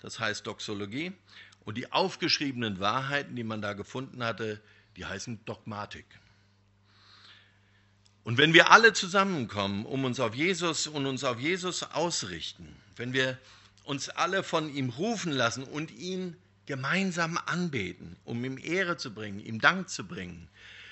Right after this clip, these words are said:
und wenn wir gemeinsam staunen über seine Liebe und Herrlichkeit,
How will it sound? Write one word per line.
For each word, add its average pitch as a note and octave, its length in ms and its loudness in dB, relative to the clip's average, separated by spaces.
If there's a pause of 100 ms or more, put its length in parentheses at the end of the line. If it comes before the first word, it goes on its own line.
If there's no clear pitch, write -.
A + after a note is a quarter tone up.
(400)
und C3+ 200 -6
wenn D3 180 0
wir C#3+ 100 -2
gemeinsam C3 960 0
staunen C#3+ 960 2 (460)
über G#2 220 -2
seine G2+ 300 -4
Liebe C#3+ 300 -4
und C#3 140 -4
Herrlichkeit, G2+ 880 -6